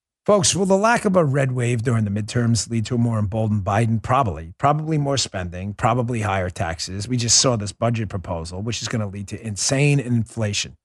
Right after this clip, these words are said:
This budget proposal is ridiculous, folks. If you're unsure how the next two years will unfold, talk to Birch Gold Group about protecting your savings with gold.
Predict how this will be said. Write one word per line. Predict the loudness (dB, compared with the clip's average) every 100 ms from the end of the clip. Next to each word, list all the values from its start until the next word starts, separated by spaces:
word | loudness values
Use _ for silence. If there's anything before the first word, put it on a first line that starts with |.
| -18
This | -6
budget | 0 0 0
proposal | -4 -6 -6 -12
is | -16
ridiculous, | -12 -12 -12 -18 -18
folks. | -18 -18 _ _ _ _ _ _ _ _ _
If | 2
you're | 6 6
unsure | 4 4 4
how | 4
the | 4
next | 2 0
two | 0
years | 2 2 2
will | 0 -4
unfold, | -6 -8 -8 -8 -2
talk | 0 0
to | 0
Birch | 0 0 0 -2
Gold | -2 -2
Group | -4 -10
about | -4 -4
protecting | -4 0 0 0 -2
your | 0
savings | -2 -2 -4 -8
with | -10
gold. | -10 -10 -10